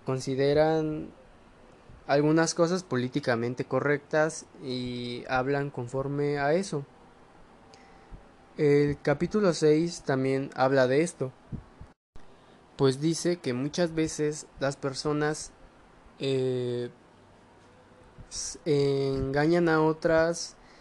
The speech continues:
haciéndose una apariencia diferente a lo que son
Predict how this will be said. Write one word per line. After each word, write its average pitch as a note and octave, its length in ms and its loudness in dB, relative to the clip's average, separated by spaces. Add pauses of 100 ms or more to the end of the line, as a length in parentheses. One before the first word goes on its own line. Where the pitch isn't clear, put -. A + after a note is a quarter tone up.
(540)
haciéndose D#3+ 760 2
una C#3+ 460 0
apariencia C#3+ 1080 -2
diferente C3 800 -4
a A#2 140 -2
lo A2+ 160 -6
que A#2+ 100 -12
son D3 320 -4